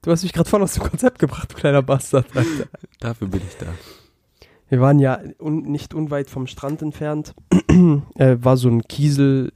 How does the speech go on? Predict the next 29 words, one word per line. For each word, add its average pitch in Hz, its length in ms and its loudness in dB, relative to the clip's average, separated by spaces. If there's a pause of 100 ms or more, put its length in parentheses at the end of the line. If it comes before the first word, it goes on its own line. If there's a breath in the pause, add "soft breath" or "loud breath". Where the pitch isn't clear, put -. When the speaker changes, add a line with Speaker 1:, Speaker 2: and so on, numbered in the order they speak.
(120)
Speaker 1:
kieselartiger 127 540 0
Strand, - 280 0
ist - 140 -10
halt 113 200 -6
in, 117 280 -4 (260)
äh, 120 420 -8
Kroatien 120 600 -4 (300 soft breath)
normal 120 500 0
so. 147 320 2
Aber 117 120 2
ich 113 100 2
mag 127 220 2
diese 117 140 -4
Strände 120 340 2
auch 113 120 -2
mehr, 127 260 2
weil 120 120 0
dann 113 120 0
hab 113 120 -4
ich 117 80 -8
nicht 120 120 -4
die 123 60 -6
ganze 117 220 -4
Zeit 113 160 -4
Sand 120 320 -2
im 131 320 2 (300)
Anus 143 540 0 (680 soft breath)
oder 120 240 -6
unter 123 160 0